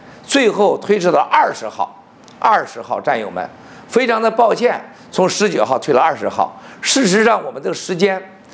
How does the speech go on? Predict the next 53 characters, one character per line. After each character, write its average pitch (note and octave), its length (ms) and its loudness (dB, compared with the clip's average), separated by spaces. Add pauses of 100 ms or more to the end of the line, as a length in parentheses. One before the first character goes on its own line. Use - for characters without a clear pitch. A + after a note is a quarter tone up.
(100)
选 B2 260 0
的 C#3 80 2
是 E3 60 -2
非 B3+ 200 0
常 D#3 180 2
不 C3 60 -4
好 A#2 220 -2
的， - 140 -10 (360)
因 G3 120 2
为 G#3+ 60 2
这 C#4+ 180 2
一 G3 160 2
周 F#3+ 180 2
是 F#3 160 0
美 C#3 180 2
国 G#2+ 160 2
的 D3+ 120 2
感 G2+ 240 -2
恩 A#2 160 -6
节， F2 240 -4 (1200)
从 B3 240 2
这 G#3 140 2
个 F#3+ 120 0
下 B3+ 240 0
一 G#3 120 0
周 G#3+ 180 2
的 G3 100 0
星 A3+ 280 0
期 G#3 200 0
一 A#3+ 80 4
开 F3 220 2
始， - 180 -10 (520)
一 A#3+ 200 4
周 A#3 280 0
内 G#3+ 200 0
几 - 240 0
乎 A3 160 2
百 B2+ 240 0
分 E3 160 -10
之 A3 60 2
五 C3+ 220 0
十 - 160 -4
的 F#3 80 2
美 B2 160 0
国 B2 120 4
人 G2+ 240 -2 (220)
都 F3+ 160 2
去 F3+ 160 -2
度 D#3 180 0
假 C#3 200 2
休 A2+ 180 -6
息 - 160 -4
了。 - 140 -10